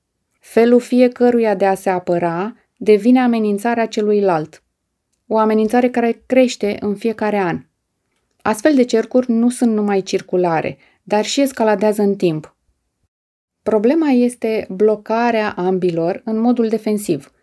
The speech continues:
care se declanșează și escaladează cu fiecare ocazie.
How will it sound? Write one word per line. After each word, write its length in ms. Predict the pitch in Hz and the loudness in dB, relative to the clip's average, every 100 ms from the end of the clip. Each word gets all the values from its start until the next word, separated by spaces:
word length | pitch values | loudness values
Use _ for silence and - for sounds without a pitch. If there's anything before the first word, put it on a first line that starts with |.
| _ _ | _ _
care 220 | - 214 | -2 -2
se 120 | 208 | 0
declanșează 840 | 220 202 202 196 - 247 262 247 233 | -2 0 0 0 0 0 0 0 -4
și 240 | - 214 - | -2 -4 -4
escaladează 680 | 202 - 196 190 220 226 | -6 -2 -2 0 0 0
cu 80 | 220 | -2
fiecare 380 | 208 214 208 196 | -2 -2 0 0
ocazie. 560 | 196 190 165 143 - | 0 0 -2 -2 -10